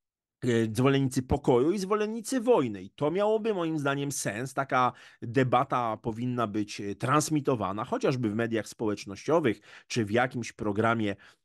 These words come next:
e, telewizyjnym. To miałoby niewątpliwie moim zdaniem walor edukacyjny, e, walor, e, powiedziałbym, podnoszenia kultury strategicznej. Natomiast to, co zrobił Sztab Generalny tym swoim nieszczęsnym wpisem z dziewiętnastego sierpnia, to jest nic innego jak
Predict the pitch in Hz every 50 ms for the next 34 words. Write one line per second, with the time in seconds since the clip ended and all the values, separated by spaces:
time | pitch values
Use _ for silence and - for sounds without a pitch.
0 | - - 104 104 101 98 - - 165 147 147 139 131 117 117 110 92 101 98 98
1 | 98 117 147 175 185 180 110 120 - 143 135 135 131 131 127 123 123 123 139 165
2 | 160 160 151 139 - - 135 135 127 127 120 113 117 117 113 104 113 117 113 110
3 | 107 98 113 117 117 107 104 101 - - 131 143 139 175 165 - 170 156 - -
4 | 156 147 135 131 131 127 117 - - - - - - - - 98 98 98 117 117
5 | 123 120 117 113 110 107 - 104 104 98 - - _ - 117 104 113 107 113 113
6 | 110 117 120 - - 165 160 143 147 151 139 - 185 190 202 151 123 - - -
7 | 127 - - 127 120 113 110 - - - 120 117 - 127 110 107 98 98 - -
8 | 147 180 226 220 185 160 - 160 160 151 143 - _ _ - 143 143 139 - 139
9 | 123 120 - - - - - - 107 104 127 131 147 160 156 143 127 - - -
10 | 113 113 113 110 117 110 107 107 110 117 127 127 120 107 - 120 113 - - -
11 | 131 123 110 110 107 - - - - - _ - - 101 113 123 127 127 127 -
12 | 139 139 147 - - 135 117 113 - - - - - 135 120 120 113 107 127 123
13 | 117 113 - 120 120 - - 123 127 120 117 - - 110 98 95 - - 202 208
14 | - 202 185 170 - - 165 170 156 - - 147 131 117 117 120 123 127 127 117
15 | 113 110 110 -